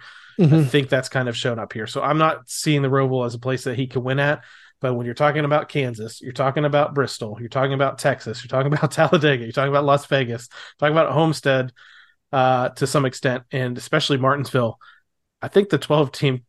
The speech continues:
Speaker 2: could legitimately, with the, the speed Fords have been kind of showing,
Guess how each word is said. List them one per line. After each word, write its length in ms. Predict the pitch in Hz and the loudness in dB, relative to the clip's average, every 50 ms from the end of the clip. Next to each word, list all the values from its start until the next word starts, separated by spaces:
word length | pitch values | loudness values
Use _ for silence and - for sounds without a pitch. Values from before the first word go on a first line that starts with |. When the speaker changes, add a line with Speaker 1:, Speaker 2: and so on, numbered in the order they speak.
| _ _ | _ _
Speaker 2:
could 200 | - 180 180 160 | 2 2 4 4
legitimately, 840 | 151 147 139 123 - 147 160 156 151 151 143 - 135 131 131 127 123 | 4 2 0 2 2 2 2 4 4 2 0 0 -2 -2 -2 -2 -2
with 180 | 123 123 123 | -4 -6 -8
the, 180 | - 117 - - - | -10 -14 -14 -10 -10
the 100 | 127 120 | -10 -10
speed 460 | - - - 196 202 196 170 143 - | -10 -4 0 0 2 2 0 -2 -4
Fords 460 | - - 165 170 170 156 143 - - | 0 2 4 4 4 4 0 -2 -2
have 120 | 160 147 | -2 0
been 180 | 135 147 135 131 | 2 2 0 0
kind 260 | 127 - 165 175 175 | 0 2 2 2 2
of 80 | 160 135 | 0 0
showing, 520 | - - 160 156 156 156 156 151 151 147 | 0 2 4 4 4 4 2 2 0 -4